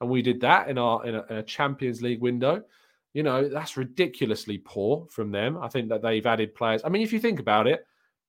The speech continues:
Jed Spence doesn't start for them. Bissouma hasn't been starting for them. You know, he's only come into the team because they lost Kulusevski. Uh, Perisic sometimes start for them, but to be honest, I'm a bigger fan of Sessegnon on that left-hand side. I don't like being a fan of Spurs players, but I, I rate the guy. I like him,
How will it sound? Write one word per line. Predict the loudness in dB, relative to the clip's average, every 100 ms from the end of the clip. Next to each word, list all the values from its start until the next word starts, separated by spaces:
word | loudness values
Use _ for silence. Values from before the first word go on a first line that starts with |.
| _ _ _ 2
Jed | 4 4
Spence | 6 6 4 -2
doesn't | 4 4 4
start | 2 4 4 2
for |
them. | -12 -8
Bissouma | -6 2 2 2 -2 _
hasn't | 2 2 4 2
been | 2
starting | 2 4 4 2 -4
for | -6
them. | -8 -8 -4
You |
know, | -2
he's | 0
only | 0 0
come | 0
into | -2 -4
the |
team | -4 -2 -2
because | -4
they | -2 0
lost | -2 -4
Kulusevski. | -8 -2 -4 -4 -12 -14 _ _ _ _ -6
Uh, | 0 2 2 2 -2 2
Perisic | 6 6 4 -2 -8 -10 -14
sometimes | 2 4 4 0 -2 -2 -6
start | -4 -2 -2
for | -4
them, | -6
but | -6
to | 0
be | 4
honest, | 4 2 -4
I'm |
a | -2
bigger | 0 -2
fan | -2 -4 -6
of |
Sessegnon | -6 -6 -6 -10 -10 -8
on | -8
that | -10 -8
left-hand | -10 -10 -14
side. | -8 -8
I | -4
don't | -6 -4
like | -8
being | -8 -14
a |
fan | -10 -10
of | -10
Spurs | -8 -8
players, | -6 -4 -2 -4
but | -6
I, | -8 -10 -14
I |
rate | -6 -4 -6
the | -8
guy. | -10 -6 -4
I |
like | 0 -2 -2
him, | -10